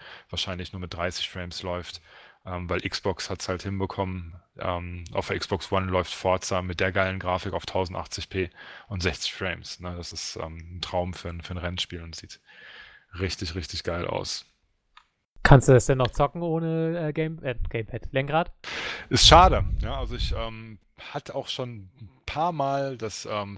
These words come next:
Speaker 1: Thrustmaster, ähm, Lenkrad im Warenkorb <laughs> und, ähm, wollt's mir auch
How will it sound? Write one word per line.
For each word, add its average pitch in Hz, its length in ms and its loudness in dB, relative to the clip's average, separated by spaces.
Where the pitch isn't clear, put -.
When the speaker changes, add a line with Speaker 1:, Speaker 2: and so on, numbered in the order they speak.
Speaker 1:
Thrustmaster, 120 960 -2
ähm, 113 140 -2
Lenkrad 117 360 -4
im 104 360 -6
Warenkorb 127 640 0
<laughs> 160 120 0
und, 107 320 0
ähm, 107 240 4
wollt's 110 240 2
mir 120 140 -2
auch 117 160 -2